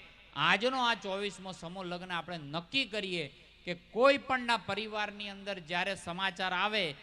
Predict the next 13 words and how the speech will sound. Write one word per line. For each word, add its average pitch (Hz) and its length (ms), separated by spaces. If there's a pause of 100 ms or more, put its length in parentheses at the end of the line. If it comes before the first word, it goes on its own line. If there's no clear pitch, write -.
(260)
કે 185 120
આ 180 240
માતાને 180 520
ગર્ભ 202 440
રહ્યો 156 320
છે, 143 280 (280)
એને 180 180 (160)
ગર્ભ 175 240
સંસ્કાર 165 600
વગર 160 580 (380)
વંચિત 160 420 (120)
ના 165 300
રાખશો, 214 520